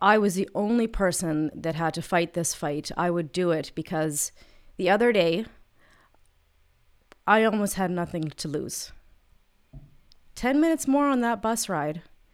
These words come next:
may have been ten minutes too late. There was almost nothing more to lose.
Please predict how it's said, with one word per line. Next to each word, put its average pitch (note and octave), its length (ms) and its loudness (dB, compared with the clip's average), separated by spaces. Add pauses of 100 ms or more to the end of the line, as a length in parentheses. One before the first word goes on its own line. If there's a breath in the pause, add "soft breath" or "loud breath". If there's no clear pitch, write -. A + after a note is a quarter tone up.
(240)
may G3+ 160 -2
have G3+ 100 0
been G3 140 0
ten F#3 240 -2
minutes F3+ 260 -2
too F3 200 -4
late. D3+ 400 -6 (840 soft breath)
There F#3+ 180 2
was F#3+ 160 0 (100)
almost B3+ 720 2
nothing G#3 540 -4
more F3+ 300 -2
to F3 200 -8
lose. - 480 -10